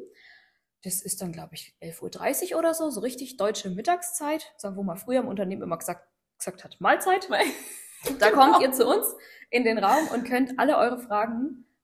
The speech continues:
Speaker 1: rund
Speaker 2: Nice.
Speaker 1: um Online-Marketing fragen, eure Fragen stellen und wir beantworten die euch ganz offen, ohne irgendwas zurückzuhalten, ohne Bullshit-Talk, ganz wichtig an der Stelle. Ähm, ja, weil wir einfach Bock haben auf mehr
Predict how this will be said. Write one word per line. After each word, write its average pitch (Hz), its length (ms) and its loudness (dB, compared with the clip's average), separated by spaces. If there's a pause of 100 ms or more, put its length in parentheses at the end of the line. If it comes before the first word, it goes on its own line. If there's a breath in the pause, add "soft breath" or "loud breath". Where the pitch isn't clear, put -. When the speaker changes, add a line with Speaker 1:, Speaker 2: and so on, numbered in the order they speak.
Speaker 1:
rund 302 180 6
Speaker 2:
Nice. - 80 -6
Speaker 1:
um 254 100 0
Online-Marketing 196 880 -4 (120)
fragen, 196 500 -4 (300)
eure 190 160 -4
Fragen 175 300 -10
stellen 277 540 0
und 220 100 -6
wir 220 100 -2
beantworten 233 540 -6
die 233 160 -10
euch 202 260 -6
ganz 220 240 -6
offen, 247 460 -6
ohne 220 300 -6
irgendwas 196 420 -12
zurückzuhalten, 226 600 -10
ohne 208 180 -10
Bullshit-Talk, 285 840 -2
ganz 196 240 0
wichtig 262 320 -10
an 262 100 -4
der 269 140 -10
Stelle. 262 400 -8 (840 soft breath)
Ähm, 202 800 0
ja, 170 400 2
weil 190 160 4
wir 220 120 4
einfach 196 600 -2 (800)
Bock 190 260 -4
haben 185 380 -6
auf - 260 -8
mehr 165 400 -10